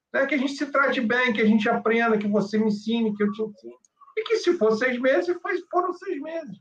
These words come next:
E que bacana que eu participei dessa sua trajetória profissional, né? Então, se um jovem, né? Eu contrato muito jovem lá da Escola Técnica do nata, e aí eu queria mandar um abraço aí pros estudantes do nata que assistirem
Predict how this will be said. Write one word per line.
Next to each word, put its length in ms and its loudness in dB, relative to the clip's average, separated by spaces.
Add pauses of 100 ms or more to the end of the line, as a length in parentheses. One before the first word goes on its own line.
(340)
E 40 -8
que 120 -10
bacana 500 2
que 60 -2
eu 80 0
participei 840 -2 (320)
dessa 320 0
sua 300 0
trajetória 560 2
profissional, 640 0
né? 200 -2 (460)
Então, 420 2 (260)
se 380 -2 (100)
um 140 0
jovem, 640 2 (220)
né? 280 -2 (200)
Eu 120 0
contrato 380 0
muito 300 2
jovem 340 4
lá 120 4
da 140 2
Escola 360 2
Técnica 440 -2
do 120 2
nata, 360 2
e 60 0
aí 80 0
eu 120 -4
queria 320 0
mandar 320 2
um 180 0
abraço 400 0
aí 60 -2
pros 220 -10
estudantes 480 -6
do 120 -14
nata 280 0
que 80 -6
assistirem 540 -8